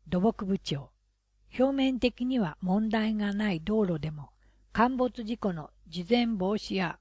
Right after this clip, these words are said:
防災・減災の観点から、空洞調査を行うことは極めて重要だと認識している。平成二十五年度は、災害発生時の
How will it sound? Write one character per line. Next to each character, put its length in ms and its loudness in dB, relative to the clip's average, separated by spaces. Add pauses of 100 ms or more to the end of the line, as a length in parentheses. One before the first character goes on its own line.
防 260 0
災・ 420 -2
減 280 0
災 260 -2
の 220 -4 (140)
観 240 0
点 260 -2
か 160 -8
ら、 200 -6 (380)
空 260 0
洞 220 6
調 280 2
査 240 0
を 240 -8
行 140 -2 (180)
う 80 -4
こ 120 -4
と 140 -4
は 180 -6 (140)
極 280 2
め 140 0
て 140 -2
重 320 0
要 220 2
だ 120 2
と 120 -8
認 240 -4
識 320 -4
し 40 -4
て 140 -6
い 140 -6
る。 140 -14 (1000)
平 240 6
成 300 6
二 180 -2
十 240 2
五 160 -2
年 300 0
度 80 -4
は、 180 -8 (420)
災 320 2
害 280 2
発 240 2
生 300 6
時 160 0
の 200 -6